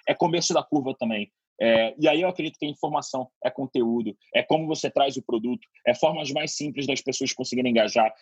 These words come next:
é simplificação de processos, é ter, enfim, menos papéis e mais, enfim, é, é, é, processos digitais.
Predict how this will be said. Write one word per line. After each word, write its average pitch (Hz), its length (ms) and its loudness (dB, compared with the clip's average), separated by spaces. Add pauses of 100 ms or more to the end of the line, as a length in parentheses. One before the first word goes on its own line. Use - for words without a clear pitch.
(120)
é 135 100 4
simplificação 156 640 0
de 135 80 -2
processos, 131 680 0 (200)
é 135 100 4
ter, 156 420 2
enfim, 143 380 -4
menos 170 300 2
papéis 147 540 0
e 143 80 -4
mais, 139 440 0 (220)
enfim, 135 420 0 (200)
é, 127 440 2
é, 113 160 0 (180)
é, 123 140 2
processos 139 640 -4
digitais. 127 580 -2